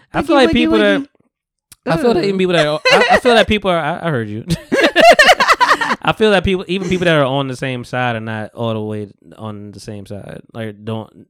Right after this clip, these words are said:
Speaker 1: I don't agree with every little step.
Speaker 2: Right.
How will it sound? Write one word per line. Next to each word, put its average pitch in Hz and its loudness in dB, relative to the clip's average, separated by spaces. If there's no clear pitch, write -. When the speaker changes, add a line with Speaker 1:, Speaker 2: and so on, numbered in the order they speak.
Speaker 1:
I 110 -8
don't 113 -8
agree 113 -10
with 107 -10
every 107 -12
little 190 -12
step. - -18
Speaker 2:
Right. 208 -8